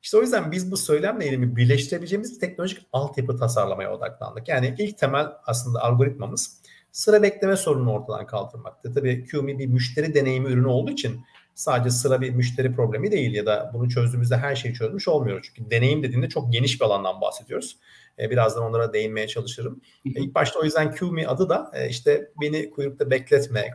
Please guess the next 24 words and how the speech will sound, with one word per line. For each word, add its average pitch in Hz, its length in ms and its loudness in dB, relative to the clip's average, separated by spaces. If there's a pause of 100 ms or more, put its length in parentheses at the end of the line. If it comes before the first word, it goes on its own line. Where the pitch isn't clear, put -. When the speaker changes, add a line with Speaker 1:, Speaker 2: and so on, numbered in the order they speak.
Speaker 1:
kuyrukla 135 600 2
ve 113 100 2
hani 120 180 4
hızlandır 120 540 4
süreci 110 380 -4
diyeceğimiz 117 440 -4
aslında 143 260 -2
deneyimi 127 340 4
iyileştiren 139 520 0
bir 185 100 -4
isim 165 260 0
taşıyor 120 460 0
Q 98 200 -12
M 101 100 -14
E. - 140 -12 (540)
Ama 208 160 0
ne 220 100 2
yapıyoruz 196 420 4
aslında? 220 300 -2
İlk 269 100 -4
başta 247 360 0
hepimizin 185 400 -2
o 180 80 0
yaşadığı, 135 560 2